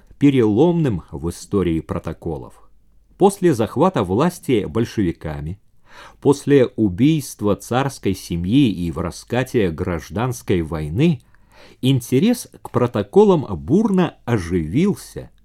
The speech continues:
стал массовым. Их издавали и переиздавали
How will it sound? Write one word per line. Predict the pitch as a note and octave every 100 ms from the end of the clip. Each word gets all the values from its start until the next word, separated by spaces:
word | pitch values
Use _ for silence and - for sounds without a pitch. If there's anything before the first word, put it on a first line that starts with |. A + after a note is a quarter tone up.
| _
стал | - - - G#2 F#2+ -
массовым. | D#2 D#2+ C3+ E3+ - D#2 C2+ A#1 - - - _ _ _ _ _
Их | E3 F3+ -
издавали | C#3+ G#2 F2+ A2 B2+ F3 E3
и | C3+ C3 C3
переиздавали | A2 - E3 C#3+ A#2 F2+ F#2+ F#2+ D3+ D3+ C3